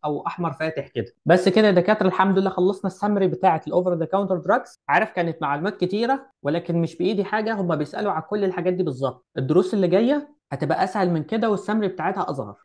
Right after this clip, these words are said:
بإذن الله. ما وصكمش تاخدوا سكرين شوت ولا حاجة، علشان الورق ده هو اللي هتراجعه قبل الامتحان مباشرة، لما الكتاب كله يكون دخل في الفاينل. فلازم أن يكون ليك هيكل تبني عليه المعلومات.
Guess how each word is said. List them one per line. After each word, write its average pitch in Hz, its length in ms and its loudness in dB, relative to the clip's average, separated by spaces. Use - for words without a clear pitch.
بإذن 175 360 2
الله. 131 340 0
ما 139 80 6
وصكمش 160 520 6
تاخدوا 208 240 4
سكرين 202 260 2
شوت 214 220 2
ولا 170 180 6
حاجة، 165 360 0
علشان 147 380 0
الورق 156 440 2
ده 175 220 0
هو 214 260 2
اللي 185 160 -2
هتراجعه 226 640 -2
قبل 190 200 0
الامتحان 170 480 -2
مباشرة، 151 560 -2
لما 143 240 -2
الكتاب 147 280 -6
كله 233 340 2
يكون 208 220 2
دخل 196 240 -2
في - 60 -8
الفاينل. 135 360 -4
فلازم 214 340 4
أن 202 80 4
يكون 202 220 0
ليك 233 240 -4
هيكل 240 360 -4
تبني 202 320 -4
عليه 180 180 0
المعلومات. 143 580 -2